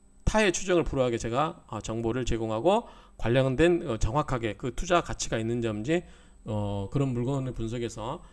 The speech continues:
정확하게, 어, 찍어드리도록 하겠습니다. 그리고 실제로 이제 수많은 분들, 어, 많은 분들이, 어, 제가 이 찍어준 물건으로 다, 어, 대박 쳤죠. 어찌됐든 그런 부분들이 있기 때문에, 어, 앞으로 흑석동에 관한,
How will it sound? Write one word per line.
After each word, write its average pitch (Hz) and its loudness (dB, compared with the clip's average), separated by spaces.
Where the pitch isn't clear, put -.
정확하게, 120 -4
어, 101 -6
찍어드리도록 123 -6
하겠습니다. 117 -8
그리고 151 6
실제로 180 6
이제 120 2
수많은 208 4
분들, 110 0
어, - -10
많은 156 4
분들이, 151 4
어, 110 -2
제가 120 0
이 107 -2
찍어준 349 4
물건으로 110 2
다, 107 0
어, 104 -10
대박 127 2
쳤죠. - 2
어찌됐든 127 -4
그런 147 6
부분들이 139 4
있기 127 0
때문에, 127 0
어, 110 -4
앞으로 127 2
흑석동에 180 0
관한, 123 2